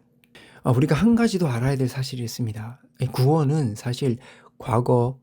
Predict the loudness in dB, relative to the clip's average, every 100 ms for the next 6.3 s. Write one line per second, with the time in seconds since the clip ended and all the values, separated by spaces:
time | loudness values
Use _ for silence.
0 | _ 0 2 2 0 -2 -6 -8 0 2
1 | 2 0 0 2 4 4 2 0 -4 -6
2 | -8 -6 -8 -4 -2 -2 -4 -2 0 0
3 | -4 -6 -6 -6 -8 -12 _ _ _ _
4 | _ -4 0 2 0 0 0 0 0 0
5 | -4 -2 0 0 0 -2 -2 -4 -6 -8
6 | -4 -4